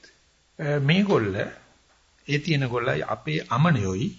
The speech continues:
නායකකතන අමනයෝයි උත්තර හොයන්න දන්නේ මේ කාම තණ්හාව හරහා. භව තණ්හාව හරහා. තාක්ෂණය හරහා. එහෙම නැත්නම් මේ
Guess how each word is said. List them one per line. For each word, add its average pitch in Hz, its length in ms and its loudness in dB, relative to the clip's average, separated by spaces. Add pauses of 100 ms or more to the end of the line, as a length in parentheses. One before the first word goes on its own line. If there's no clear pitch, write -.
(1900)
නායකකතන 147 760 0
අමනයෝයි 135 600 0
උත්තර 175 320 -6
හොයන්න 165 240 -2
දන්නේ - 260 0
මේ 85 120 0
කාම 151 220 -2
තණ්හාව 117 400 -4
හරහා. 82 260 -10 (920)
භව 127 280 4
තණ්හාව 131 440 0
හරහා. 95 320 -8 (440)
තාක්ෂණය 156 580 0
හරහා. 107 420 -2 (300)
එහෙම 127 220 -2
නැත්නම් 143 400 2 (600)
මේ 143 260 2